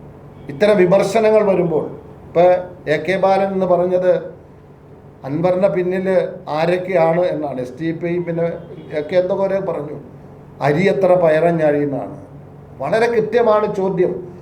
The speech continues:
ആഭ്യന്തര വകുപ്പിൻ്റെ വഴിവിട്ട പ്രവർത്തനം, ന്യൂനപക്ഷ വിരുദ്ധ പ്രവർത്തനം, ദളിത് വിരുദ്ധ പ്രവർത്തനം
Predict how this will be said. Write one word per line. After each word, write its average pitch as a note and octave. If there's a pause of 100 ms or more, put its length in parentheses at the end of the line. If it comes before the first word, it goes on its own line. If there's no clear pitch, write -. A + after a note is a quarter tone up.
(300)
ആഭ്യന്തര A#3 (100)
വകുപ്പിൻ്റെ G3+
വഴിവിട്ട F#3+ (100)
പ്രവർത്തനം, D3+ (640)
ന്യൂനപക്ഷ G3+ (100)
വിരുദ്ധ F3
പ്രവർത്തനം, D#3 (560)
ദളിത് G3
വിരുദ്ധ G3+
പ്രവർത്തനം E3+